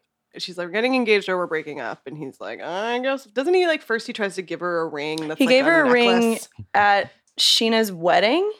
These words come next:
Speaker 2: I think. That
Speaker 1: Yeah.
Speaker 2: was, like, on a necklace.
Speaker 1: Yeah, and it becomes a big plot point, the ring on a string.
Speaker 2: Yeah.
Speaker 1: Um, but then you just watch these people decide to get married, and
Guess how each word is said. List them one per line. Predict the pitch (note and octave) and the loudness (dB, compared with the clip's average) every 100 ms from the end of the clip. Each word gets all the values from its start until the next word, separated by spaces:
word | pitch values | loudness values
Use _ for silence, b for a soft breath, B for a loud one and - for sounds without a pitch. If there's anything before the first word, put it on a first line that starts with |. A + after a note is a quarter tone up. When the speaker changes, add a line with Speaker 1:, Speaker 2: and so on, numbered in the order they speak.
| _ | _
Speaker 2:
I | - | -8
think. | E4+ G#4 A4+ - | -4 -2 -4 -6
That | G3 G3+ | -2 0
Speaker 1:
Yeah. | |
Speaker 2:
was, | G3+ G3+ | 2 2
like, | G3+ F#3+ F#3+ | 4 2 2
on | - F#3+ F#3 F#3+ | 2 4 4 2
a | - F3 | 0 0
necklace. | E3+ - - - - | -2 -4 -6 -6 -6
Speaker 1:
Yeah, | G3 D#3+ F#2+ - | -4 -4 -4 -8
and | F3 | -10
it | E3 | -10
becomes | E3+ F#3 D#3 | -10 -10 -8
a | E3 | -8
big | E3 D#3 | -12 -8
plot | D#3+ C#3+ | -8 -8
point, | - D3+ - | -8 -10 -10
the | E3+ | -8
ring | D#3+ E3+ | -6 -6
on | D#3 D#3+ | -6 -6
a | |
string. | - C3 C#3+ F#3+ b b b - | -10 -10 -10 -10 b b b -12
Speaker 2:
Yeah. | - - F3 D#3+ | -8 0 0 0
Speaker 1:
Um, | D3 D3 - _ F#3 F3+ | -4 -10 -16 _ -20 -4
but | G#3+ G#3 F#3+ | -2 0 0
then | G#3+ G#3+ A3 | 2 2 0
you | A3+ | -4
just | A3 F3+ | -4 -4
watch | F#3 G#3 A3 | 2 2 0
these | - G#3 | -8 -10
people | - D#4 D4 C4 A#3+ - - | -8 -2 2 4 4 0 -6
decide | G3+ G3 G3+ F#3+ | -6 0 0 -2
to | |
get | G3 F#3+ | -4 -4
married, | A3 B3+ B3 A3+ G#3+ E3 | 0 2 2 0 -4 -6
and | F3+ G3 F#3 F3+ E3 | -6 -2 -4 -6 -12